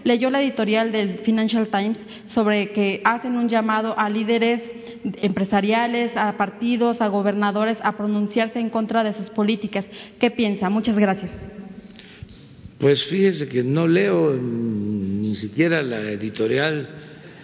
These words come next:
Speaker 2: del Universal o del Reforma, menos voy a leer el editorial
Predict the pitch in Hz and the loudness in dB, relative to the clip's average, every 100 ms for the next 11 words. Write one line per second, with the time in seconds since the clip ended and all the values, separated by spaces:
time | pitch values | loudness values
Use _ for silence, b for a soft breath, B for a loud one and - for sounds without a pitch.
0 | B B B - 104 113 117 123 117 110 | B B B -8 2 2 4 2 2 0
1 | 101 110 123 160 139 113 107 110 101 131 | 0 0 0 0 -2 -4 -4 -4 0 0
2 | 147 139 110 - - 170 185 160 135 143 | 2 -2 -4 -6 2 2 2 -2 0 0
3 | 135 123 127 117 110 107 107 101 113 110 | 2 2 0 0 -2 -2 -2 0 0 2